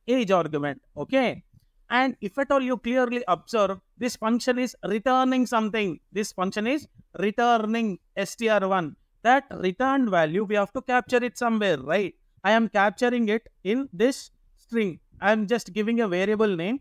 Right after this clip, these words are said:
I am just declaring a variable here. String re-, returned is equal to this function name and the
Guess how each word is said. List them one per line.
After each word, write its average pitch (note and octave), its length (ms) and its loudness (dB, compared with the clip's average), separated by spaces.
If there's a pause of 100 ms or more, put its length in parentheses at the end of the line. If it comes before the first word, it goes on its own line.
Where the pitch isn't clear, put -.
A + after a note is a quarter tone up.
(140)
I F#3+ 120 0
am A#3+ 120 0
just A3+ 220 0
declaring A3+ 420 0
a A3+ 60 2
variable F#3+ 420 0
here. F#3 280 0 (420)
String A#3+ 500 -2 (340)
re-, F#3 360 -2 (1400)
returned F#3+ 560 2 (1400)
is E3 160 -4
equal F3 380 2
to B3 220 0 (580)
this G#3 180 -2
function F#3+ 500 0
name C4+ 280 0 (500)
and A3+ 260 0
the G3 400 0